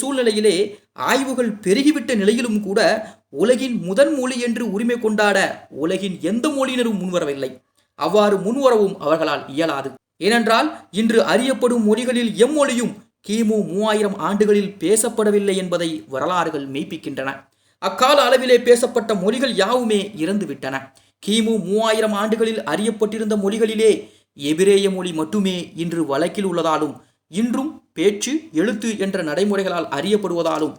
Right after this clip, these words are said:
மேற்கத்திய மொழிகளில் எபிரேயம் மட்டுமே வாழ்ந்து கொண்டிருப்பதாக கருதலாம். ஆனால்,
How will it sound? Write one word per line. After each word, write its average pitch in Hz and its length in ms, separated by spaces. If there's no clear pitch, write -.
மேற்கத்திய 180 720
மொழிகளில் 165 640
எபிரேயம் 175 540
மட்டுமே 156 480
வாழ்ந்து 151 420
கொண்டிருப்பதாக 139 640
கருதலாம். 127 440
ஆனால், 175 600